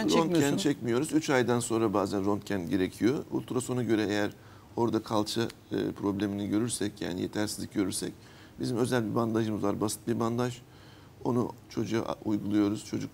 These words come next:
Speaker 1: kalçalarını, buradaki kalça çıkındaki maksat da nedir? Yine çocuğun, o gelişen çocuğun gelişme durumundan istifade etmek. Onun için sadece kalça yerinde tutan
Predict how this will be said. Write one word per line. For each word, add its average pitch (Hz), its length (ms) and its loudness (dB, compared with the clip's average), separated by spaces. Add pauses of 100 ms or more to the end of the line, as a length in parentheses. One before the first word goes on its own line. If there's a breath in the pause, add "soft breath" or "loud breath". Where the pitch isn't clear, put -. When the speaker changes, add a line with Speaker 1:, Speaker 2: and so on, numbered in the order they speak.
(380)
Speaker 1:
kalçalarını, 110 680 0 (140)
buradaki 117 400 -2
kalça 107 340 -4
çıkındaki 104 500 -4
maksat 107 440 -4
da 117 80 -2
nedir? 131 320 -2 (440 loud breath)
Yine 123 200 0
çocuğun, 117 320 -2
o 113 140 0
gelişen 113 440 0
çocuğun 113 460 -2 (420 loud breath)
gelişme 113 440 0
durumundan 107 380 -2
istifade 120 480 -2
etmek. - 280 -6 (520 loud breath)
Onun 131 160 2
için 120 180 -4
sadece 120 380 0
kalça 110 340 -2
yerinde 113 420 4
tutan - 400 -4